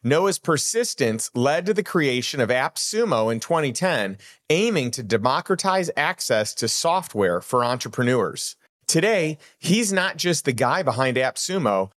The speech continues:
but also an influential figure in the startup community, sharing his knowledge through his podcast,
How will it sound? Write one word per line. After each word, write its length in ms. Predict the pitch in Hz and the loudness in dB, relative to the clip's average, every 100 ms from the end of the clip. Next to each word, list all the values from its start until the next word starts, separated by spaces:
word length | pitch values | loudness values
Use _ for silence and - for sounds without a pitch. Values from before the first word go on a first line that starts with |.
| _ | _
but 180 | 156 - | 0 2
also 580 | 151 214 254 - 120 113 | 2 2 0 0 0 2
an 200 | 127 135 | -2 -2
influential 760 | 170 208 226 196 185 185 180 147 | -2 -2 -2 0 0 0 0 -2
figure 520 | - 208 208 127 110 | 0 -2 0 0 0
in 160 | - 135 | 0 -2
the 80 | 127 | -2
startup 520 | - 180 220 143 - | 0 0 2 0 -2
community, 640 | 120 110 101 95 95 110 - | -4 0 0 0 -2 -4 -6
sharing 420 | - 175 185 175 | -2 2 2 2
his 240 | 151 110 | 0 0
knowledge 540 | 127 135 185 190 180 - | -2 0 0 -2 -4 -2
through 160 | 165 | 0
his 160 | 117 - | 0 -2
podcast, 800 | 147 151 165 196 190 196 - | -2 -2 -2 0 0 0 -4